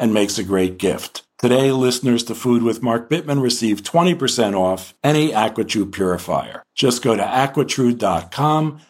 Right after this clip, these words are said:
that's A Q U A T R U dot com, and enter code Bittman at checkout for twenty percent off any AquaTrue water purifier. Go to aquatrue dot com and use the promo code Bittman, B I T T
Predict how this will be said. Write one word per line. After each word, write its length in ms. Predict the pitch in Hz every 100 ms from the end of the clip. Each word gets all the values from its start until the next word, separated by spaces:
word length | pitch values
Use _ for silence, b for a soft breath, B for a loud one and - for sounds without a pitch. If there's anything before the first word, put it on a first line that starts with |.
| B
that's 300 | 98 98 - -
A 240 | 131 135
Q 600 | 131 - 120 113 104 98 -
U 340 | 117 156 165 -
A 340 | 98 95 90
T 380 | 90 - 127 -
R 260 | - 104
U 640 | 95 104 127 151 160 156 _ _
dot 360 | - 95 101 -
com, 520 | - 87 82 92 - _ -
and 140 | 113
enter 260 | 107 101 104
code 320 | 98 98 90
Bittman 380 | 87 82 85 71
at 140 | - 82
checkout 520 | - 71 - 57 - _ -
for 160 | 110
twenty 320 | 98 113 123
percent 360 | 123 120 131 120
off 360 | 110 98 107 -
any 260 | 110 113 127
AquaTrue 640 | 117 104 - 92 - 104 98
water 360 | 92 92 92
purifier. 640 | 90 98 90 90 95 95 95
Go 180 | 95 87
to 100 | -
aquatrue 600 | 87 107 110 110 117 101
dot 300 | 98 90 90
com 420 | 160 160 156 147 B B
and 160 | 123 123
use 180 | 113
the 80 | 113
promo 480 | 110 104 101 98 95
code 480 | 95 92 92 90 -
Bittman, 460 | 98 90 67 64 -
B 160 | 78 76
I 100 | 82
T 220 | 80 90
T 420 | 82 117 110 120